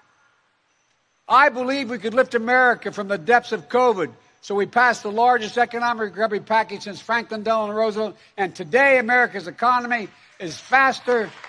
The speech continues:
stronger than any other advanced nation in the world.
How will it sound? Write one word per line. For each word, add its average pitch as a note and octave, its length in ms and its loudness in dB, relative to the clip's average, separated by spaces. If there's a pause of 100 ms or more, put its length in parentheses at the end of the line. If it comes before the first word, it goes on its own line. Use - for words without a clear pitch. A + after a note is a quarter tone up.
stronger A#3+ 600 2 (200)
than G3+ 180 -4
any C4+ 280 2
other B3+ 220 4
advanced A#3 540 0
nation A#3 420 0 (480)
in G3+ 80 -4
the G#3 180 -2
world. B3 440 6